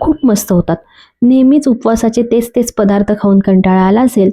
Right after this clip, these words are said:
तर हे अरवीचे काप नक्की करून बघा. आणि मंडळी, रेसिपी आवडली असेल,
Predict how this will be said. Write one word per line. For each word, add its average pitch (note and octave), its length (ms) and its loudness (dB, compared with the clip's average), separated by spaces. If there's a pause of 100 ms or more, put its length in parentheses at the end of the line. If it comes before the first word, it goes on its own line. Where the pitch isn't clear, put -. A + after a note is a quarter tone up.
(120)
तर F#3+ 100 2
हे F#3+ 200 2
अरवीचे G3+ 520 0
काप F3+ 340 -6
नक्की G#3 360 0
करून F3 400 0
बघा. D#3 260 -2 (880)
आणि G#3+ 140 2
मंडळी, G#3 440 2 (680)
रेसिपी A#3+ 400 0
आवडली F#3+ 380 2
असेल, G#3 340 0